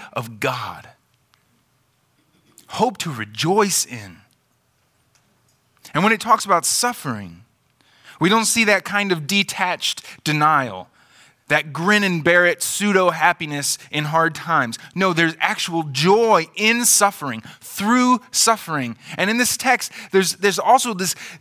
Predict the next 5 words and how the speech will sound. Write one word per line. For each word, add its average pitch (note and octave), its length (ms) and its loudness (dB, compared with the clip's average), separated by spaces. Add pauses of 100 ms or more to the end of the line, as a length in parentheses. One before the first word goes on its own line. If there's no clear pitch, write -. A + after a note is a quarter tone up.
(100)
deep A3+ 320 2 (140)
supernatural A3 960 0
filling A3 640 -2
and E3 180 -4
completion, E3 920 -2